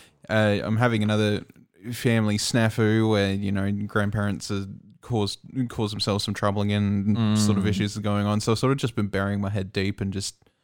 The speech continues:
Speaker 1: trying to get through the week, I suppose. Yeah. So nothing too exciting this week, unfortunately.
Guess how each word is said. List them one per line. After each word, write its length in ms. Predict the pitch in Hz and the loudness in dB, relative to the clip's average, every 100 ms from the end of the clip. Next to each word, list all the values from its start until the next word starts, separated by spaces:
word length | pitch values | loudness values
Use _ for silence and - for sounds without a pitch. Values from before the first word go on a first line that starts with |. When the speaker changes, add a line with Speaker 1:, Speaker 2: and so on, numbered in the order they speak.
| _ _ | _ _
Speaker 1:
trying 200 | 117 101 | 2 2
to 40 | 98 | 2
get 160 | 101 | -2
through 160 | - 107 | 0 -2
the 60 | 101 | 0
week, 240 | 104 110 | 0 0
I 40 | 107 | -2
suppose. 580 | - - 117 117 117 - _ _ _ _ - | -4 -2 0 0 -4 -10 _ _ _ _ -4
Yeah. 400 | 117 113 110 101 _ - _ | 0 2 2 -2 _ -20 _
So 240 | - 104 104 _ | -4 -2 -2 _
nothing 280 | 165 175 151 | -8 -4 -4
too 160 | - 110 | -4 -6
exciting 400 | - 85 76 - | -4 -8 -8 -10
this 140 | - | -12
week, 180 | - 85 | -12 -10
unfortunately. 580 | 87 101 90 - 107 | -8 -6 -6 -6 -6